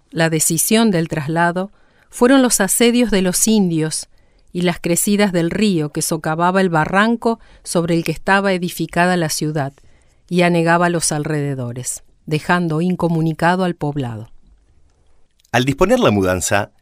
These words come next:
Speaker 2: el cabildo determinó que todos los vecinos debían ocupar,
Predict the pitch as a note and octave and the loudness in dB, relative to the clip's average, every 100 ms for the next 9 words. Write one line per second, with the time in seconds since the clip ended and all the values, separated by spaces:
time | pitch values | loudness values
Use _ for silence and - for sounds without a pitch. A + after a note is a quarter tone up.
0 | _ _ _ C3+ C3 F3 A3 G3+ F3 C3 | _ _ _ -2 2 2 2 4 4 4
1 | G#2+ A2+ A#2+ C#3+ C3+ A#2+ - A#3 G3 A2 | 4 2 4 2 0 -4 0 2 2 2
2 | G2+ F2+ B2+ D3+ A2 F#2+ A#2 B2 - G2 | 0 0 2 0 0 0 2 0 0 -4
3 | G2 F#2 F#2 D2 | -2 0 0 -2